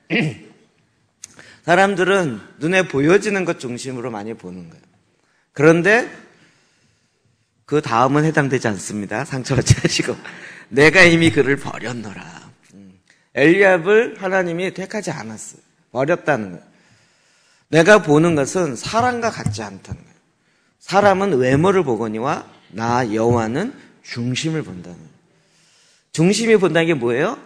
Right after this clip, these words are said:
마음을 본다, 마음. 그 마음의 숨은 동기가 무엇이고 그 속이 어떤지를 본다는 거예요. 여러분, 다윗이 골리앗과 전쟁하려고 그럴 때 엘리압이 뭐라 그러죠? 다윗을 야단쳐요. 큰 형이 야단쳐요.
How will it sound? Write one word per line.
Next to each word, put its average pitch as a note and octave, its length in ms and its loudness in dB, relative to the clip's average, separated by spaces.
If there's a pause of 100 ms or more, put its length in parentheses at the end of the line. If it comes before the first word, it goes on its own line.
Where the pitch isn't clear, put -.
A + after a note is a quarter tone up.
(240)
마음을 D#3+ 560 -2
본다, G#2 400 -12
마음. G2+ 380 -14 (1160)
그 - 100 2
마음의 E3 560 4
숨은 G3+ 360 -4
동기가 D#3 480 2
무엇이고 C#3+ 640 -2
그 E3 180 4
속이 A#3 340 -2
어떤지를 F#3 680 0
본다는 G#2+ 480 -8
거예요. D#2+ 140 -20 (920)
여러분, B2+ 120 -6
다윗이 E3+ 600 0
골리앗과 D3+ 600 0
전쟁하려고 C3+ 680 -2
그럴 A#2 240 -6
때 D#3 420 -2
엘리압이 C#3+ 460 2
뭐라 B2 320 0
그러죠? G#2+ 420 -8
다윗을 D3 880 -4
야단쳐요. B2 540 -6
큰 G#3+ 180 -2
형이 F3+ 300 -2
야단쳐요. A2 500 -6